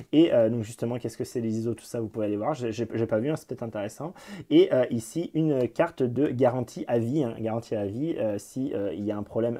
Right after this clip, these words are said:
non prévu de base. Mais évidemment, si vous l'écrasez contre un mur ou si vous le perdez, ça ne rentre pas dans le cadre de la garantie, hein, d'accord ? Donc voilà, ça c'est ce que vous aviez dedans avec, du coup, lui, je l'écarte, hein. Voilà, ça c'est ce que vous aviez dedans, hop, avec ici la petite boîte qui pour le coup sont très bien faites chez Freewell, j'aime beaucoup ces boîtes. Alors même si là j'aurais préféré quelque chose de plus petit vu la taille du filtre, mais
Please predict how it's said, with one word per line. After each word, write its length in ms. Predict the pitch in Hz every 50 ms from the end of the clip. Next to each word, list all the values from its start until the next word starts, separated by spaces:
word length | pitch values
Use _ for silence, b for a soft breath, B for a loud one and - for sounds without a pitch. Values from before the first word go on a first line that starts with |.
| 110
non 180 | 110 123 135 139
prévu 520 | - - - 127 117 110 127 131 - -
de 120 | 113 113 107
base. 300 | 107 117 135 156 165 156 - B B 190 B
Mais 80 | - 110
évidemment, 300 | 110 117 120 117 131 131
si 140 | - - 113
vous 100 | 113 117
l'écrasez 440 | 120 123 - - 123 117 120 135 117
contre 260 | - 117 - - 123
un 60 | 120
mur 160 | 123 131 127
ou 60 | 117
si 140 | 104 - 110
vous 60 | 107
le 60 | 107 101
perdez, 380 | - 107 98 117 139 151 156
ça 180 | 151 - - 110
ne 100 | 110 107
rentre 220 | 98 104 98 -
pas 200 | - 143 104 -
dans 160 | 131 120 117
le 80 | 113 104
cadre 240 | - - 151 147 135
de 80 | 135
la 120 | 139 131 127
garantie, 340 | 131 120 120 104 - - 104
hein, 80 | 113
d'accord ? 260 | 123 113 - 165 175 B B B B 202 160
Donc 80 | -
voilà, 160 | 135 117 107
ça 120 | - 190 170
c'est 120 | 165 175
ce 60 | 151
que 60 | - 147
vous 120 | 127 131
aviez 180 | 123 123 120 120
dedans 340 | 120 120 139 160 185 202 -
avec, 480 | - 131 127 139 151 170 - - -
du 100 | 127 120
coup, 140 | 113 - 139
lui, 140 | 123 117 107
je 80 | 117 160
l'écarte, 320 | 110 - 151 151 - -
hein. 140 | 156 156 - -
Voilà, 160 | 110 98 95
ça 160 | - - 160
c'est 140 | 156 - 131
ce 80 | -
que 80 | - 127
vous 140 | 117 110 117
aviez 200 | 107 104 104 101
dedans, 400 | 101 101 101 107 131 180 208 - _ _ _ -
hop, 180 | 196 214 - - _ B B B B B -
avec 340 | 123 127 131 117 - - -
ici 260 | 170 165 - - 165
la 120 | 156 160
petite 180 | 151 - - 135
boîte 220 | 131 135 160 165
qui 100 | - -
pour 180 | 113 - 117 123
le 100 | 127 127
coup 220 | - - 151 151 -
sont 180 | - - 117
très 280 | 107 - - - 190 196
bien 160 | 185 180 165
faites 220 | 160 - 160 151 -
chez 140 | - 151
Freewell, 360 | 139 - - 135 120 123 127 113
j'aime 200 | 110 98 101 107
beaucoup 240 | 135 147 - -
ces 140 | 175 - 147
boîtes. 180 | 127 - 135 117
Alors 120 | 101 101
même 120 | 123 147 156
si 120 | - 175
là 60 | 170
j'aurais 140 | 147 131 120
préféré 240 | - 131 - 143 131
quelque 140 | - 123 -
chose 140 | 139 127
de 60 | 123 110
plus 160 | - 139 143
petit 220 | - - - 151
vu 80 | 139 127
la 80 | 117
taille 140 | 113 123 120
du 60 | 110
filtre, 240 | 107 - 170 170 -
mais 160 | 127 135 175